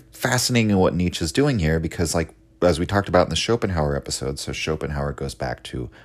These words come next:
the will. That's the thing he sees as fundamental. Or you might, you could imagine the intellect or your consciousness, like Descartes, "I think, therefore I am." That's the starting point, right?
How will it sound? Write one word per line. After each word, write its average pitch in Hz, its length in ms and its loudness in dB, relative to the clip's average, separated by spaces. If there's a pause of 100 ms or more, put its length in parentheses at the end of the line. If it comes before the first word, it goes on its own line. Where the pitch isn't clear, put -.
(140)
the 80 100 0
will. 76 540 0
That's 78 240 -4
the 80 120 -8
thing 76 220 -4
he 69 80 -8
sees 73 300 -6
as 64 100 -8
fundamental. 64 720 -12 (380)
Or 82 120 0
you 82 120 0
might, 80 340 -2
you 80 160 -4
could - 180 -6
imagine 76 460 -2 (240)
the 82 140 -4
intellect 87 400 2
or 85 40 0
your 78 140 0
consciousness, - 680 -4
like - 160 -14
Descartes, 87 500 0 (100)
"I - 80 -8
think, 85 340 -2
therefore 76 360 0
I 69 60 0
am." 67 260 -4 (360)
That's 78 260 -2
the 71 100 -8
starting 73 380 -2
point, - 400 -14
right? 73 240 -2